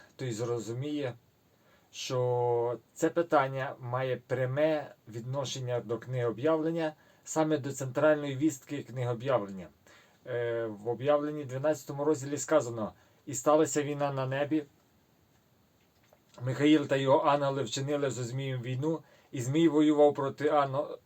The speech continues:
та його ангели, та не втрималися, і вже не знайшлося їм місця на небі». І так, центральна вістка говорить про те, що відбулася війна на небі. Саме вона є результатом того,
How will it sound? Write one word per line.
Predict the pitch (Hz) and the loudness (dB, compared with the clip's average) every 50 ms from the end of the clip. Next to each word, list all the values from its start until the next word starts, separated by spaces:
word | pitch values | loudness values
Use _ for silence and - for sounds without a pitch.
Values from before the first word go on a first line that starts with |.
| _ _ _ _ _ | _ _ _ _ _
та | _ - 123 | _ -2 0
його | 139 139 139 147 | 0 2 0 2
ангели, | - 151 143 139 131 135 131 131 135 131 117 - | 2 4 2 2 2 0 -4 -4 -4 -6 -6 0
та | - 151 156 | 2 2 4
не | 160 156 | 4 0
втрималися, | 131 - 147 143 139 127 127 120 120 117 - - 131 | -2 -2 -2 -2 0 0 0 -2 -2 -4 -6 -8 -10
і | - 151 127 | -8 -6 -6
вже | 107 123 | -4 -4
не | 120 123 123 | -4 -4 -6
знайшлося | 110 113 117 113 - - 147 156 143 131 - 143 131 113 - _ _ _ _ _ - | -6 -6 -8 -8 -6 -2 -2 -2 -2 -2 -4 -4 -6 -6 -8 _ _ _ _ _ -18
їм | 127 110 123 127 127 131 | -12 -8 -6 -4 -4 -4
місця | 135 135 117 - - - 123 113 104 101 _ _ _ _ | -4 -6 -8 -10 -8 -6 -6 -6 -6 -8 _ _ _ _
на | - 123 117 113 | -10 -10 -8 -6
небі». | 110 101 87 80 - - _ _ - - - _ | -6 -8 -10 -10 -16 -20 _ _ -20 -20 -20 _
І | - 170 | -8 0
так, | 170 220 208 196 - - - _ _ - _ _ _ _ _ _ _ | 4 4 4 4 2 -4 -16 _ _ -20 _ _ _ _ _ _ _
центральна | - - 156 131 127 170 170 190 190 196 208 | -4 -2 -2 0 2 4 4 4 4 4 0
вістка | 202 196 185 165 - - 170 | 0 0 -2 -4 0 2 4
говорить | 160 156 170 175 170 165 160 135 | 4 6 6 6 4 4 0 0
про | - 160 | 0 0
те, | 156 - 160 | 2 2 0
що | 147 - 147 | 0 -2 -4
відбулася | 131 127 135 131 123 131 160 180 180 170 - - 160 | -6 -6 -6 -6 -2 -2 0 0 0 0 0 0 0
війна | 156 165 165 165 165 | 2 2 0 0 -2
на | 160 160 160 | -2 -2 0
небі. | 156 143 117 185 180 85 - - - - - - | 0 0 -2 -2 -4 -10 -14 -16 -20 -20 -20 -14
Саме | - - - 165 170 160 165 165 | -6 0 2 2 4 4 4 2
вона | 151 127 147 156 160 175 175 | 2 2 2 2 2 2 2
є | 175 175 175 170 | 4 6 6 6
результатом | 160 160 143 147 147 139 - 170 170 165 - 160 139 | 6 4 0 -2 -4 0 2 2 2 2 0 -2 -2
того, | - - 165 170 160 156 160 175 170 | 2 4 6 6 6 6 4 2 -2